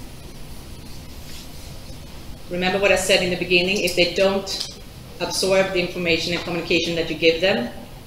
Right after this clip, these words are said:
they will no longer be interested to get that information that could be interesting for them if just every other five posts is interesting for them. So keep it relevant. The Facebook pages is to create them.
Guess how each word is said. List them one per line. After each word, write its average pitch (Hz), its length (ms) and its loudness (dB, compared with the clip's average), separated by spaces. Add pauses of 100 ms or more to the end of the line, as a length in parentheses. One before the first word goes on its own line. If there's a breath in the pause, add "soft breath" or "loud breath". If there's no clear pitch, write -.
(120)
they 180 160 4
will 180 80 4
no 180 220 4
longer 165 400 6
be 165 200 2
interested 160 420 0
to 151 100 -4
get 165 320 0
that 139 300 -2
information 165 520 0
that 156 240 0
could - 160 4
be 208 80 6
interesting 160 420 0
for 151 120 -2
them 156 280 0 (220 loud breath)
if 175 160 -2
just 175 260 2
every 165 280 4
other 156 140 4 (120)
five 180 260 10
posts 156 280 4
is 151 120 0
interesting - 460 -2
for - 160 -4
them. - 180 -2 (360)
So 180 220 -4
keep 214 200 2
it 202 140 -2
relevant. 180 320 4 (3000 loud breath)
The 220 100 6
Facebook 247 480 8
pages 196 680 4 (840)
is 190 400 2
to 180 260 4
create - 360 6
them. 233 160 8